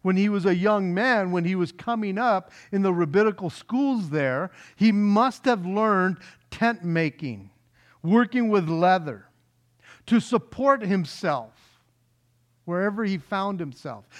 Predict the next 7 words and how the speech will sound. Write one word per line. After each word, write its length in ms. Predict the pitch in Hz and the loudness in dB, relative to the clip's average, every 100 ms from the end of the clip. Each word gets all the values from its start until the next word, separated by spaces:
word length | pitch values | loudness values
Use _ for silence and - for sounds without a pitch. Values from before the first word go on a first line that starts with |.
| - | -4
And 200 | 202 190 | 0 4
now 260 | 202 254 277 | 4 6 6
he 120 | 254 | 2
finds 440 | - 254 262 254 | 2 2 2 0
himself 480 | 233 196 - 214 214 | -2 -4 0 0 0
in 240 | 202 180 175 | -2 -2 -2
ministry. 800 | 247 269 - - 156 127 117 | -2 -4 -6 -12 -10 -8 -10